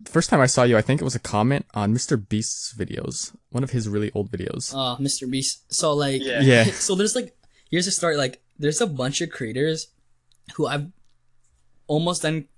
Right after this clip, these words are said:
Speaker 2: collaborations with, or I've done collabor-, uh, co-, collaborations with, where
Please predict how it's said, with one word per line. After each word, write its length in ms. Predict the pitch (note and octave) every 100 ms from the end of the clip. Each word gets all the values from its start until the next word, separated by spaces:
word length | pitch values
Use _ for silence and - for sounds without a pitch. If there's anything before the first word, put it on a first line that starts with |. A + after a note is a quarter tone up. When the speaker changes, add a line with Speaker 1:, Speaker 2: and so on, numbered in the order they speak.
| _
Speaker 2:
collaborations 680 | - B2 B2+ B2 B2 D#3 -
with, 220 | F3+ F3+ _ _ _ _ _ _
or 220 | C#3+ D#3+
I've 200 | D3 A#2+
done 180 | A#2 D3
collabor-, 500 | - D3 D3 D3 D3 - C#3
uh, 80 |
co-, 240 | C#3 D#3 - -
collaborations 640 | C#3+ C#3 C#3+ C#3 D3 C#3+
with, 220 | C#3 C#3 _ _
where 240 | C#3+ D3